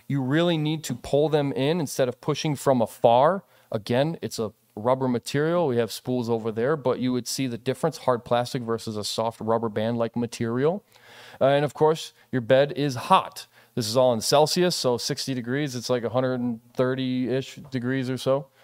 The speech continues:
Uh, same thing for your tool head. That's at two hundred and forty Celsius, okay? So you're at well above three hundred plus, uh, three fifty plus, uh, degrees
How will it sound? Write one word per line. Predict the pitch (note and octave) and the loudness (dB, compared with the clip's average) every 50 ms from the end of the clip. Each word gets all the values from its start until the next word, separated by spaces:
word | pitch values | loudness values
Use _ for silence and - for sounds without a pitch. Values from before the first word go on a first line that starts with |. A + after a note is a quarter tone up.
| - - - - - - - _ - | -20 -20 -20 -20 -20 -20 -12 _ -2
Uh, | A#2 A#2 A#2 A#2 | 0 0 0 0
same | - - C#3+ C3+ | 0 0 0 2
thing | D3+ D#3 | 2 2
for | C3+ D#3 | 2 2
your | D#3 D3+ | 2 2
tool | D3 - F#3 F3+ E3+ C#3+ | 2 4 4 6 6 6
head. | C3 A#2+ A2 | 6 4 2
That's | A#2 A#2 - C3 | 0 -2 -2 -4
at | B2 | -6
two | - - E3 C#3+ | -2 0 2 4
hundred | C3+ C#3+ D3+ D3 C3 | 4 4 4 4 2
and | C#3 B2 - | 0 -2 -2
forty | - - C3+ D3+ D#3 D#3+ F3+ G#3 G#3 G3 _ _ _ - - _ - | -2 2 4 4 4 4 2 0 0 -4 _ _ _ -20 -20 _ -6
Celsius, | - - - D3+ D3+ D3+ - - F#3+ G3+ A3+ A3 - - - _ - | -2 2 4 4 4 4 2 0 0 0 0 0 -4 -8 -10 _ -6
okay? | B2+ - D#3+ E3+ G3 | -4 0 0 0 0
So | F#3 - - | -2 -2 -2
you're | C#3 C3 B2+ C3+ C3+ C3 | 0 0 0 0 2 0
at | C3 - - _ - - _ - | 0 -2 -4 _ -20 -20 _ 0
well | A2+ C#3+ F#3 G3+ E3 | 6 8 10 10 8
above | C#3 B2 B2+ A#2+ A2+ G2+ - | 6 4 2 2 2 -2 -6
three | - - C3+ C3+ | -6 -2 0 2
hundred | A#2+ A#2+ A#2+ A2+ A2 G#2 | 2 2 2 2 0 -2
plus, | - - A#2+ A2+ G#2 - - - _ _ _ _ _ _ _ - | 0 2 2 2 2 -2 -10 -12 _ _ _ _ _ _ _ -4
uh, | - A2+ A2 A2 G#2+ | -2 -2 -2 -2 -4
three | - - C#3 C3 | -4 -4 -6 -4
fifty | - - B2 - A#2 A2+ | -2 -2 -4 -2 -4 -8
plus, | - - A#2+ A2 - - - - | -4 -4 -4 -4 -4 -8 -10 -6
uh, | - A2+ G#2+ | -4 -4 -4
degrees | F#2+ D#2 A#2 G#2+ A2 A2+ B2+ B2+ A#2 G2+ - | -4 -6 -8 -6 -4 -4 -4 -4 -4 -6 -10